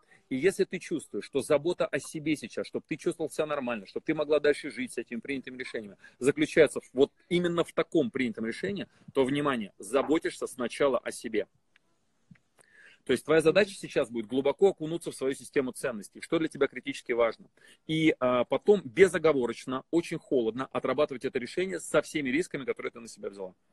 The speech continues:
Помни, что ты это делаешь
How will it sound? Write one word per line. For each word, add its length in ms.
Помни, 480
что 200
ты 100
это 120
делаешь 380